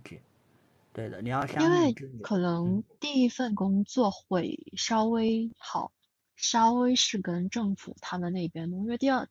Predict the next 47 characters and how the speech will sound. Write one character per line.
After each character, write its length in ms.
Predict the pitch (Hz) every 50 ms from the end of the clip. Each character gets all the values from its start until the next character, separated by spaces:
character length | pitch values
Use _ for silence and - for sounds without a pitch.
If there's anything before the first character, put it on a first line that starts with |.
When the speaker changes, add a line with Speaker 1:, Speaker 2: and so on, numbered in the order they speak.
| -
Speaker 2:
我 100 | 190 180
现 160 | 180 - 254 269
在 80 | 269
这 140 | 269 - 262
份 160 | 254 - 240
是 120 | 233 220 233
不 200 | - - 160 170
用 200 | 208 233 233 214
去 280 | - - - - 220
政 180 | - - 220 208
府 140 | - 156 156
那 100 | 156 160
边 160 | 180 180 185
驻 180 | - - 262
点。 220 | 220 - - - - - _ _ _ _ _ _ _ _ _ _ _ _ _ _ _ _ _ _
Speaker 1:
嗯。 320 | - 131 131 131 131 135 143 - _ _ _ _ _ _ _ _
Speaker 2:
中 220 | _ - 240 254 254
间 160 | - 247 240
其 140 | 226 226 208
实 100 | 202 202
是， 260 | 196 208 214 202 190 - _ _ _ _ _ - - _
就 100 | - 202
是 280 | 208 - 202 202 170
有 200 | 165 160 - -
一 120 | - 143 156
个 220 | - 185 165 156
政 300 | 165 - - 196 190 190
务 280 | 190 175 170 160 - -
来 300 | - - - - - 175
去， 280 | - - - - 160 - - _ _ _ _ _ _
去， 180 | - - 180
去 220 | 175 - - 170 - _ _ _ _
做 180 | - - 185 170
这 120 | 160 -
一 100 | 160 151
个 120 | 147 - 151
的 120 | - 131
媒 160 | 147 147 143
介。 300 | 143 - - - - 180 185 - _ _ _ _ _ _ _ _ _ _ _ _ _ _ _ _ _ _ _ _ _ _ _ _ _ _ _ _ - _ _ _ _ _ _ _
所 240 | - - - 196
以 120 | 196 196 185
说 180 | 180 180 175
是 220 | 180 - - 185 170
不 200 | - - 175 170 170
太 180 | - 202 196
一 160 | 175 147 147
样。 320 | 147 147 - 64 - 185